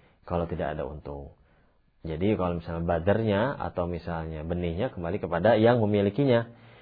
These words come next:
dan tanahnya kepada yang memilikinya. Jadi itu yang terjadi. Jadi kalau misalnya, eh, apa, ibaratnya syarat-syaratnya tidak terpenuhi,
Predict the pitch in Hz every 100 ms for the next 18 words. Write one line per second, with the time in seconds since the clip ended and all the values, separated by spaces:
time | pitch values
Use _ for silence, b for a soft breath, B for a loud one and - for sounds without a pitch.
0 | B - 92 85 82 78 78 - - -
1 | - 92 82 92 117 95 80 92 113 -
2 | 101 90 101 110 90 82 76 78 95 92
3 | 90 82 b b b b _ 90 80 78
4 | 110 135 139 98 - 104 85 90 101 -
5 | _ _ - 78 76 78 80 80 - b
6 | b b b 87 104 113 101 98 98 98
7 | 92 95 92 90 - - 90 87 85 82
8 | 80 78 78 50 52 - 90 110 113 92
9 | 92 87 85 95 90 85 - - - -
10 | 95 92 98 87 85 92 87 - - 82
11 | 80 87 123 160